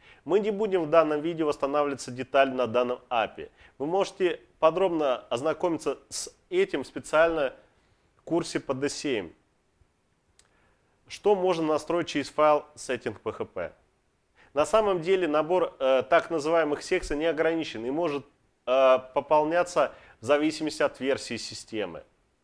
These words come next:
Также вы можете, э, там размещать свои секции и параметры, которые нужны только вам для вашего сайта. Я хотел бы упомянуть три основные секции.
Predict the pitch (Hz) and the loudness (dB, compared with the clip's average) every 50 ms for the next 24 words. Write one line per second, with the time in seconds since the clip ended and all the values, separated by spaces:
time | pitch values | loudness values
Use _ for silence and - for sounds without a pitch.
0 | _ _ _ _ _ _ _ _ - 185 202 156 156 156 147 147 156 175 180 165 | _ _ _ _ _ _ _ _ 2 2 2 2 2 0 0 0 0 0 0 -2
1 | - - - 135 127 113 110 - - 123 127 127 123 117 - 165 175 170 160 143 | -2 -6 -6 -6 -6 -6 -6 -4 -2 2 2 2 2 2 2 2 2 2 2 0
2 | 135 139 147 147 - - 175 175 170 - - 139 135 131 123 - - 131 131 - | -2 -2 -4 -4 -2 -2 -2 -2 -2 -4 -6 -4 -4 -4 -4 -4 -2 -4 -4 -4
3 | - - 156 160 165 165 160 _ _ _ _ _ _ _ - 202 202 - 196 180 | -6 -8 -8 -6 -6 -8 -12 _ _ _ _ _ _ _ -8 -6 -2 2 4 4
4 | 185 180 175 165 - 160 151 - 160 156 - 160 147 147 139 143 160 165 147 151 | 6 4 2 0 -2 -4 -2 -2 -2 -2 -2 0 0 0 0 0 -2 -4 -4 -6
5 | 147 147 - 151 143 131 - - 120 107 107 113 127 139 147 151 135 123 123 117 | -6 -6 -4 -4 -6 -6 -6 -6 -8 -6 -2 0 2 2 2 0 -2 -4 -2 -2
6 | 107 110 117 113 - - 113 107 107 - - 110 101 95 85 - _ _ _ _ | 0 0 -2 -2 -2 -6 -10 -10 -10 -8 -6 -6 -6 -6 -6 -10 _ _ _ _
7 | _ _ _ _ _ _ _ _ _ _ _ _ - - - _ - 131 175 196 | _ _ _ _ _ _ _ _ _ _ _ _ -20 -20 -20 _ -4 -2 -2 2
8 | - 202 190 190 196 196 175 175 175 160 - 170 170 165 170 185 180 185 - 165 | 4 4 2 4 2 0 0 0 -2 -2 -2 -4 -4 -2 0 -2 -2 -2 -2 0
9 | 175 180 170 156 - 156 143 139 139 135 135 123 - - 123 113 101 - - - | 0 2 2 0 0 -2 -4 -2 -2 -4 -6 -6 -8 -8 -6 -6 -6 -8 -12 -20
10 | - | -20